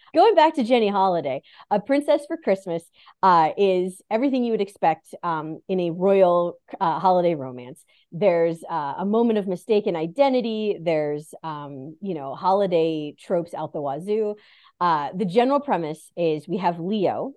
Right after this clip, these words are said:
who is a, uh, brother taking care of his younger sister, Gabby, and he makes a living by driving a cab, and he's the super for their building. And so he's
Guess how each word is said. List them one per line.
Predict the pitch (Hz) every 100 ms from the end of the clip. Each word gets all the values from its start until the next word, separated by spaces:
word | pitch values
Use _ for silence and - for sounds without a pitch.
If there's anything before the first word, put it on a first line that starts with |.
| _ -
who | 196 180 185
is | 170 156 156 - -
a, | 156 147 139 135 -
uh, | 139 139
brother | 180 190 220 226
taking | 220 226
care | - 180
of | 180
his | 185
younger | 160 165 208
sister, | - 175 196
Gabby, | 185 131 120 135 139 _ _
and | 127
he | 220 220
makes | 196 196
a |
living | 185 180 170
by | 143 143
driving | 156 175 208 208
a |
cab, | 196 165 151 151
and | 165
he's | 175 160
the | 156
super | - 214 208 180
for | 165 165
their | 156
building. | 151 139 120 107 - _ _ _ -
And | 180
so | 175 170
he's | 202